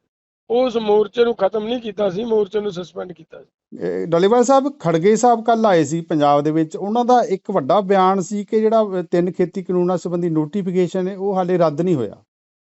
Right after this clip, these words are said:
Speaker 2: ਇਹ ਕੀ ਵੱਜ ਰਿਹਾ ਜੀ?
Speaker 1: ਦੇਖੋ, ਦੇਖੋ ਗੱਲ ਕੀ ਹੈ।
Speaker 2: ਹਾਂਜੀ।
Speaker 1: ਨੋਟੀਫਿਕੇਸ਼ਨ ਰੱਦ ਹੋਣਾ, ਨਾ ਹੋਣਾ,
Speaker 2: ਹੂੰ।
Speaker 1: ਇਹ, ਇਹ ਲੋਕਾਂ ਨੇ ਜੇ ਇਹ, ਇਹ ਵੀ ਹੋਇਆ, ਇੱਥੋਂ ਤੀਕਰ ਵੀ ਹੈ,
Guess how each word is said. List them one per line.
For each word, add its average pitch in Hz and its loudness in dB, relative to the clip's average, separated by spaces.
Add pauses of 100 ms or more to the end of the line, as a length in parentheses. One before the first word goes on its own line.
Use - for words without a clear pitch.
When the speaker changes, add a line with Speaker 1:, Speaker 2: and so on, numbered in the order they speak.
Speaker 2:
ਇਹ 220 -6
ਕੀ 214 -6 (920)
ਵੱਜ 165 -8
ਰਿਹਾ 143 -2
ਜੀ? 143 -4
Speaker 1:
ਦੇਖੋ, 214 0 (220)
ਦੇਖੋ 202 -4
ਗੱਲ 190 -4
ਕੀ 180 -12
ਹੈ। 151 -16 (220)
Speaker 2:
ਹਾਂਜੀ। 110 -10 (920)
Speaker 1:
ਨੋਟੀਫਿਕੇਸ਼ਨ 202 -4
ਰੱਦ 190 -2
ਹੋਣਾ, 202 -4
ਨਾ 190 -6
ਹੋਣਾ, 190 -6 (200)
Speaker 2:
ਹੂੰ। 110 -8 (360)
Speaker 1:
ਇਹ, 233 0
ਇਹ 226 -8 (260)
ਲੋਕਾਂ 202 -4
ਨੇ 220 -4
ਜੇ 214 -4
ਇਹ, 220 -2
ਇਹ 254 -4
ਵੀ 285 0
ਹੋਇਆ, 214 2
ਇੱਥੋਂ 214 -4
ਤੀਕਰ 247 -6
ਵੀ 233 0
ਹੈ, 160 0